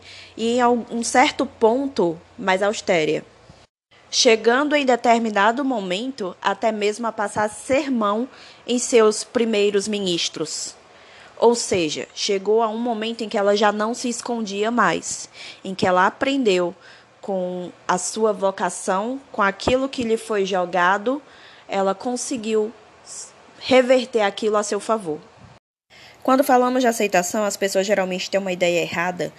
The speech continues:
de achar que a aceitação consiste em ficar estático, em simplesmente aceitar determinada situação, ficar parado ali e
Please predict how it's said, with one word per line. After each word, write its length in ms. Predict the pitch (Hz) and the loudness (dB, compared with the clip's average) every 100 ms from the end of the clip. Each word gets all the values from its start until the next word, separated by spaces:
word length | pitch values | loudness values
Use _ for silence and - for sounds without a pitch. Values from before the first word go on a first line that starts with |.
| - - - - - | -20 -20 -20 -20 -10
de 200 | 196 202 | 0 2
achar 560 | 185 - 196 180 185 | 2 0 0 -2 -4
que 240 | - 196 180 | -8 -4 -2
a 80 | |
aceitação 640 | 190 - 190 190 185 - 190 | -2 -4 -4 -4 -4 -4 -4
consiste 640 | 214 214 - 208 - - 185 | -4 -8 -6 -6 -6 -8 -8
em 140 | 208 202 | -10 -8
ficar 340 | 202 - 190 | -8 -4 -4
estático, 640 | 214 - 196 156 - - 156 - - - - | -2 0 0 0 -4 -10 -12 -14 -20 -20 -16
em 120 | - | -10
simplesmente 1000 | 190 196 185 196 190 180 170 170 - 160 - | -8 -6 -6 -6 -4 -2 -2 -4 -4 -4 -2
aceitar 420 | 175 180 175 185 | -2 0 0 0
determinada 580 | 190 214 196 185 180 170 | 0 2 0 0 -4 -4
situação, 680 | - - 160 - 165 165 220 - - - | -6 -4 -4 -4 -4 -4 -6 -10 -20 -12
ficar 380 | - 202 202 185 | -2 2 2 2
parado 480 | 185 180 165 160 160 | 2 2 2 -2 -4
ali 400 | 156 160 208 - | -6 -6 -8 -10
e 400 | 320 220 220 220 | -10 -8 -8 -12